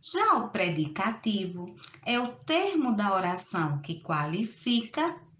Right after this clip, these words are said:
classifica ou expressa um estado do núcleo do sujeito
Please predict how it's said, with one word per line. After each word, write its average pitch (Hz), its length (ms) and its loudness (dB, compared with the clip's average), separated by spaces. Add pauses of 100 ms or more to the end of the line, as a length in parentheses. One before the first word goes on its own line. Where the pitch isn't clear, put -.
classifica 226 1200 0 (440)
ou 339 240 4
expressa 226 960 0 (720)
um 269 140 4
estado 190 760 2
do 214 120 -2
núcleo 262 680 6
do 254 120 0
sujeito 180 920 -2